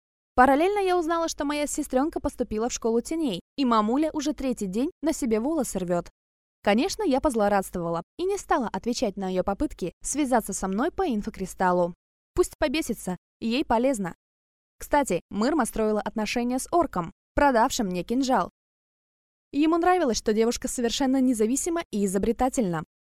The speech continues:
Они всё свободное время проводили вместе, а мы с подружками гадали, когда же будет свадьба.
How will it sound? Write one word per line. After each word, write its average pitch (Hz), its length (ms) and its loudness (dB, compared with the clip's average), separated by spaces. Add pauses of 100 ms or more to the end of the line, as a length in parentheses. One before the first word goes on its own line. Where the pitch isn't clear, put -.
(360)
Они 277 260 2
всё 311 200 0
свободное 202 540 0
время 247 300 0
проводили 247 480 0
вместе, 247 480 -2 (180)
а 208 120 6
мы 233 100 2
с - 80 -4
подружками 214 460 0
гадали, 233 440 2 (140)
когда 202 360 2
же 302 120 0
будет 190 300 0
свадьба. 226 500 0